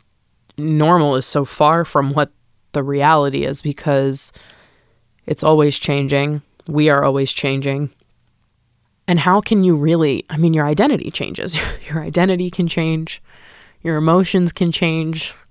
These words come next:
Your love for yourself and for others can change. Everything changes. So there's no normal. And there might be language,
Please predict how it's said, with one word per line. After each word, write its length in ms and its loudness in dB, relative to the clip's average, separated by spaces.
Your 140 0
love 280 4
for 140 0
yourself 540 2
and 120 -4
for 160 -2
others 340 2
can 200 -2
change. 420 -2
Everything 560 0
changes. 560 -6
So 200 -2
there's 280 0
no 280 2
normal. 520 -4
And 540 2
there 120 4
might 180 4
be 120 2
language, 600 2